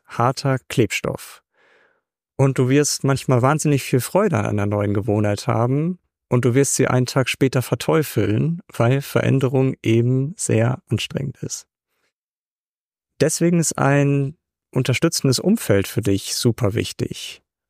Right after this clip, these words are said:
Andere Menschen können dich sehr gut dabei unterstützen, dir etwas an- oder abzugewöhnen.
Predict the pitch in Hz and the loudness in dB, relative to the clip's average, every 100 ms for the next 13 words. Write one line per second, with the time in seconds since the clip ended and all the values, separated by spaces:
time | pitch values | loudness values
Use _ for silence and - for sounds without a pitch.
0 | _ _ _ 135 165 160 147 147 147 - | _ _ _ 0 2 2 2 2 -2 0
1 | 139 139 131 127 - - - 117 123 196 | 2 2 2 2 -2 -8 0 2 2 0
2 | - 104 98 110 110 101 - 110 - 120 | 0 -2 -2 -2 -2 -4 -2 -4 -2 0
3 | 113 113 110 - 120 117 - 113 113 110 | 2 2 0 -2 -4 -4 -2 0 2 2
4 | - 120 - - - 117 104 117 117 120 | 0 0 0 -4 -2 0 0 -2 -2 -2
5 | 123 | -4